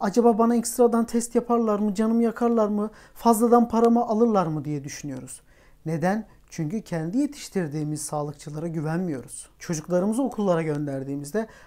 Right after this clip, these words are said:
"Acaba öğretmen nasıl davranacak?" diye tereddüt ediyoruz. Neden? Kendi yetiştirdiğimiz öğrencilere, kendi yetiştirdiğimiz öğretmenlere güvenmiyoruz. Sorun çok büyük, çözüm de basit.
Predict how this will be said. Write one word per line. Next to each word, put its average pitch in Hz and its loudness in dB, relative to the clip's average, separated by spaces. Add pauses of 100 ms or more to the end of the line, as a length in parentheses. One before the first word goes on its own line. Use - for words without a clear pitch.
(120)
"Acaba 196 2
öğretmen 214 0
nasıl 247 0
davranacak?" 175 0
diye 160 -4 (340)
tereddüt 156 -8
ediyoruz. 135 -12 (260)
Neden? 170 -4 (320)
Kendi 175 -2
yetiştirdiğimiz 147 -4
öğrencilere, 151 -6 (300)
kendi 165 -4
yetiştirdiğimiz 147 -8
öğretmenlere 147 -8 (140)
güvenmiyoruz. 151 -10 (120)
Sorun 262 4
çok 262 2
büyük, 160 -6 (100)
çözüm 175 -2
de 196 2
basit. 170 -4